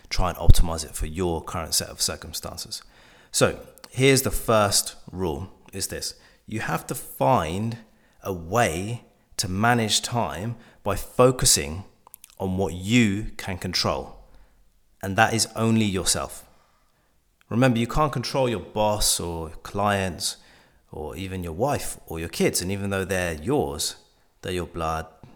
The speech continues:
you're married to them, but you can't control them because they're still their own individual people.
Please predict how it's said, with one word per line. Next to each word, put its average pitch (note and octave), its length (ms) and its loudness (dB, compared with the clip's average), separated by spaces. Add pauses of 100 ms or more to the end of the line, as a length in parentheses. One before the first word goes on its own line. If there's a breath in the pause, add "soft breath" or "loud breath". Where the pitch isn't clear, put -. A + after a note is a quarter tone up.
(140)
you're E2+ 100 -8
married E2+ 280 -4
to - 80 -6
them, D#2+ 400 -8
but F#2+ 80 -10
you G#2 100 -6
can't B2+ 240 -2
control A#2+ 300 -2
them D#2 160 -6
because - 160 -10
they're G2+ 100 0
still A#2 380 4
their G2+ 160 0
own G2+ 160 0
individual F#2 580 -4
people. - 380 -4